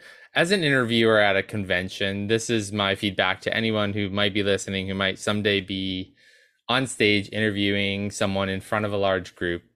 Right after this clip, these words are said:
or even a small group. The interview is not about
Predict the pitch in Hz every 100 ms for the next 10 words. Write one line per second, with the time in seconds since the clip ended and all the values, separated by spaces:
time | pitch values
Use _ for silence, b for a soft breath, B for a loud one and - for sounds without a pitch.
0 | _ _ 127 156 151 156 151 - 139 113
1 | 95 90 - b b b b _ 113 117
2 | 117 120 139 160 151 147 127 107 113 107
3 | 107 101 98 98